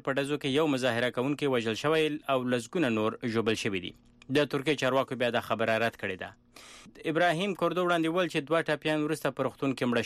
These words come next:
شول او نور ټپي شوي کسان د قمشیلي او کوباني روغتونونو ته د تداوی لپاره وړل شوي دي.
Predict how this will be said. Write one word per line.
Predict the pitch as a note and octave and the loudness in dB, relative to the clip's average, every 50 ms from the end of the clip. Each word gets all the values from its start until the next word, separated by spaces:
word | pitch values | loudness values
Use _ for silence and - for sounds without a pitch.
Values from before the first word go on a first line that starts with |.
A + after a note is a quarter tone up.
| - | -2
شول | - A#2 A2 A2 A2+ - A#2+ A#2+ | -2 -2 0 0 -2 -2 0 2
او | A#2 A#2 A2+ A2+ A2+ A#2 C3 | 2 2 2 2 0 2 2
نور | D#3 D3+ C3+ - | 2 2 0 -2
ټپي | C3+ A#2 B2+ - - | -4 -6 -4 -4 -4
شوي | C#3+ C#3+ - C3+ | -4 -2 0 -2
کسان | A#2+ - C#3+ C#3+ C#3+ C3 C3 | 0 0 0 0 2 2 2
د | B2+ B2 A#2+ - - B2+ | 2 0 0 -2 -2 -2
قمشیلي | A#2+ A#2 - - C3+ C3 C#3 D3 D#3+ D3+ C#3+ | -2 0 0 0 0 2 2 2 2 2 2
او | B2+ A2+ - | 0 0 -2
کوباني | B2+ A#2 B2 B2+ C#3+ D3+ C#3 C3 | -2 0 2 2 2 2 2 0
روغتونونو | A2+ - - C3 D#3 F3 E3+ D3 E3 | -2 -2 -2 0 0 2 2 2 2
ته | D#3 D3+ - _ - - - - _ _ _ _ - - A#2+ B2+ | 0 0 -2 _ -20 -20 -20 -20 _ _ _ _ -14 -6 -2 0
د | C3 C3+ C3+ C3 - C3+ | 2 2 2 0 -2 -2
تداوی | C3+ C#3 C3+ D3 C#3+ B2 A2 | 0 0 2 2 2 0 0
لپاره | G2 - G#2+ A2 A2 G#2+ G#2+ | -2 0 0 0 0 0 0
وړل | A2+ A2 G2+ - - | -2 -4 -4 -4 -4
شوي | G#2 F#2+ F#2+ F2+ F2+ | -2 -2 -2 -4 -4
دي. | F#2 | -6